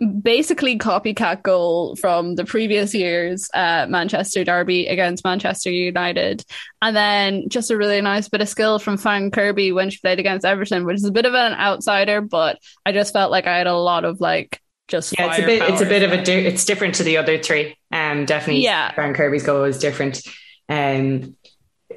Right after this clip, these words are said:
Speaker 2: for me, it's Caroline Weir. To the, to have the awareness to chip from inside the box and have the skill set to pull it off, not once, but twice, so you know it's not an accident.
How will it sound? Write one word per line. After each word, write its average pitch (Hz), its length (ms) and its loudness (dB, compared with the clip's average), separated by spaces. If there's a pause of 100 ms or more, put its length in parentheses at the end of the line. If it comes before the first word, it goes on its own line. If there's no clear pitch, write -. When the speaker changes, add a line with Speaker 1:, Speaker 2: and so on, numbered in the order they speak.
(320)
Speaker 2:
for 165 260 2
me, 170 500 4
it's 147 800 0
Caroline 143 460 0
Weir. 139 340 0
To - 260 -8
the, 151 540 0 (400)
to - 60 -4
have 190 360 -2
the 202 400 2
awareness 160 920 0 (1200)
to 170 460 0
chip 196 320 0 (160)
from - 400 -2
inside 190 460 0
the 175 140 -4
box 165 540 -2 (140)
and 160 120 -2
have 165 280 -2
the 180 80 -2
skill 175 360 2
set 170 280 -2
to - 100 -14
pull 165 160 0
it 160 80 4
off, 151 340 -2 (380)
not 180 260 0
once, 165 380 -2
but - 220 -6
twice, 156 420 0
so 170 60 2
you 151 80 2
know 151 160 0
it's 147 160 -2
not 151 200 0
an 147 100 -2
accident. 143 540 -2